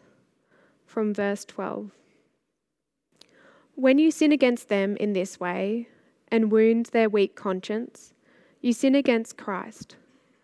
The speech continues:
Therefore, if what I eat causes my brother or sister to fall into sin, I will never eat meat again, so that I will not cause them to fall." Paul knows, as the Corinthians here do,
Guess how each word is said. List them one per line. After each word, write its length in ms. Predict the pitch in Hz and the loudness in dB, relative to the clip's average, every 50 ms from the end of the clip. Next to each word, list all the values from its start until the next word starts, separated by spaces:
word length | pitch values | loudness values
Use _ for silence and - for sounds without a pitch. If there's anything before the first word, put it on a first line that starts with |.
| _ _ _ _ _ _ _ _ _ _ _ | _ _ _ _ _ _ _ _ _ _ _
Therefore, 380 | - 240 233 226 - 247 240 240 | 2 4 4 4 4 4 4 4
if 120 | 233 - | 2 2
what 160 | 277 277 330 - | 2 2 2 2
I 260 | - 285 294 302 - - | 2 0 0 0 0 0
eat 320 | - 214 202 202 214 - - | 2 2 2 2 0 -4 -6
causes 400 | - - 220 214 208 220 208 - | -2 0 0 2 2 0 -2 0
my 140 | 220 208 | -4 -4
brother 360 | 196 - 208 202 202 226 240 - | -2 -2 -2 -2 0 0 -2 -2
or 100 | - 226 | -2 -4
sister 400 | 214 - 208 202 - - 208 208 | -4 -4 -6 -8 -6 -4 -4 -4
to 140 | 214 - 220 | -4 -4 -6
fall 300 | - - 208 202 196 202 | -6 -4 -2 -2 0 0
into 200 | 214 220 214 240 | -2 -2 -4 -6
sin, 480 | 220 - - 196 190 180 190 196 208 208 _ _ _ _ _ - _ _ _ _ - | -8 -6 -6 -8 -6 -6 -8 -10 -12 -14 _ _ _ _ _ -20 _ _ _ _ 2
I 100 | 226 233 | 4 6
will 140 | 247 254 | 6 6
never 240 | 247 254 269 320 330 - | 6 6 4 4 4 4
eat 180 | 262 254 - | 2 0 0
meat 260 | - 226 214 214 202 | 0 0 0 2 0
again, 520 | 202 - - 185 180 - - 202 196 196 - _ _ _ _ _ _ _ _ _ _ _ | -2 -4 -4 -4 -4 -6 -8 -10 -12 -14 -16 _ _ _ _ _ _ _ _ _ _ _
so 180 | - - 233 | -2 0 2
that 160 | 208 220 214 | 2 2 2
I 80 | 214 208 | 2 0
will 160 | 208 208 214 | 0 0 0
not 220 | 214 220 240 - - | 0 0 -2 -4 -8
cause 400 | - - 214 196 190 190 190 - | -10 -6 -4 -2 -2 -4 -4 -6
them 220 | 185 180 185 185 | -10 -8 -10 -10
to 100 | - 202 | -12 -16
fall." 440 | _ - 196 190 - - - 214 208 _ _ _ _ _ _ _ _ _ _ _ _ _ _ _ _ _ _ _ _ _ _ _ _ - - _ _ _ _ _ _ _ _ _ _ _ _ _ _ _ _ _ - | _ -10 -8 -8 -8 -10 -12 -16 -18 _ _ _ _ _ _ _ _ _ _ _ _ _ _ _ _ _ _ _ _ _ _ _ _ -20 -20 _ _ _ _ _ _ _ _ _ _ _ _ _ _ _ _ _ 0
Paul 280 | - 349 349 339 330 302 | 4 6 6 8 6 6
knows, 440 | 247 214 208 214 214 214 208 208 - | 6 6 6 6 6 6 4 4 2
as 140 | 208 208 | 0 -2
the 80 | 202 - | -2 -6
Corinthians 840 | - - - 233 214 214 214 214 214 - 226 214 208 208 208 202 - | -6 -4 -2 0 2 2 2 2 0 0 0 0 0 0 -2 -4 -6
here 300 | - - 180 175 175 180 | -6 -4 -2 -2 -2 -2
do, 380 | 175 170 170 175 175 185 185 | -2 -4 -4 -4 -6 -6 -10